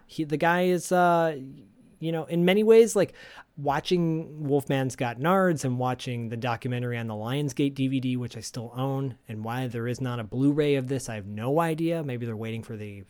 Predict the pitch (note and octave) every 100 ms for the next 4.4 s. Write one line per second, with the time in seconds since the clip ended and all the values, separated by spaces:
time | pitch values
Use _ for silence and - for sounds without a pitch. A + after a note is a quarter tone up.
0 | _ _ - - G#2+ C#3 F#3 G3+ G3 G3
1 | G3+ G#3 G#3 G#3 - G#3+ G#3 G#3 G3+ G#3
2 | G#3 - F3+ F#3+ F#3+ G3+ - A2+ - B2+
3 | C#3+ C3 - A2+ G3+ - _ _ - A#2+
4 | - E3 E3